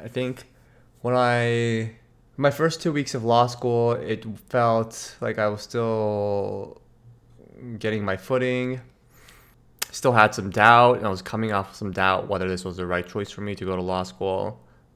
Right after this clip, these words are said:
Uh, but now I just feel very entrenched in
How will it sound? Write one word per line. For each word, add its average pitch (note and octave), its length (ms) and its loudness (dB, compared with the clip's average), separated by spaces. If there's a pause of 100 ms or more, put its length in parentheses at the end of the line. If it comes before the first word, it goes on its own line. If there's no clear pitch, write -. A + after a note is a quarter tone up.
(120)
Uh, F#2+ 120 -2
but G2+ 160 -4
now G#2+ 200 4
I A2 120 6
just G2+ 180 -6
feel G#2+ 140 -6
very G#2+ 480 0
entrenched G2+ 800 -8 (640)
in F2+ 540 -4